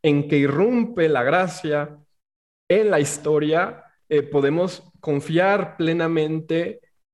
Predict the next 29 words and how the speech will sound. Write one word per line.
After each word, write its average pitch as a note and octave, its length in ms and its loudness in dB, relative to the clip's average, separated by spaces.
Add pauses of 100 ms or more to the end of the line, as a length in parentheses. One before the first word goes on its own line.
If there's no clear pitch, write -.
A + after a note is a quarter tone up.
(100)
en, C3+ 340 2
en C#3+ 100 2
nuestro C3+ 240 -2
magisterio F3 1040 0
y D3+ 80 -2
en C3 80 2
nuestros B2+ 360 -8
pastores. - 840 -2 (380)
Esto D3 240 2
podría D3+ 240 2
parecer D3 560 2
un D3+ 100 -4
poco D3 220 0
clerical C#3+ 520 2
si G3 140 -6
lo C3+ 140 0
leemos D3 360 -2
así, D3+ 280 -4
o B2+ 120 -2
clericalista C3+ 680 -2
si C3+ 120 -10
lo C3 60 -4
leemos D3 220 0
como A#2+ 360 -6
a A#2+ 220 -8
simple C3+ 300 0
vista, C4+ 280 0
pero - 160 2
no, B3+ 240 0